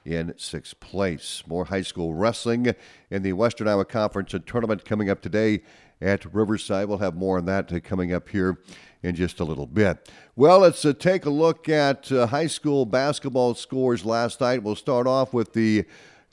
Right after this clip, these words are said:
boys in the Hawkeye ten. Denison Sleswig sixty-nine, Clarinda fifty-three, Saint Albert seventy-one, and Shenandoah forty-four, and Harlan defeated Red Oak sixty-two to fifty-nine.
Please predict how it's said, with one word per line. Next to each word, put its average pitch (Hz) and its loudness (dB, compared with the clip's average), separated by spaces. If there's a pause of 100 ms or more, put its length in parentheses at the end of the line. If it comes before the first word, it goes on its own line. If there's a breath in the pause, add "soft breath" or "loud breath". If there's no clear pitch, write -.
boys 120 4
in 107 0
the 104 -2
Hawkeye 117 2
ten. 123 0
Denison 120 0
Sleswig 113 0
sixty-nine, 120 0
Clarinda 117 0
fifty-three, 127 0 (440 loud breath)
Saint 113 2
Albert 131 4
seventy-one, 120 2
and 127 0
Shenandoah 120 4
forty-four, 120 2
and 95 0
Harlan 117 2 (400 soft breath)
defeated 101 0
Red 120 4
Oak 117 2
sixty-two 117 2 (160)
to 113 0
fifty-nine. 117 4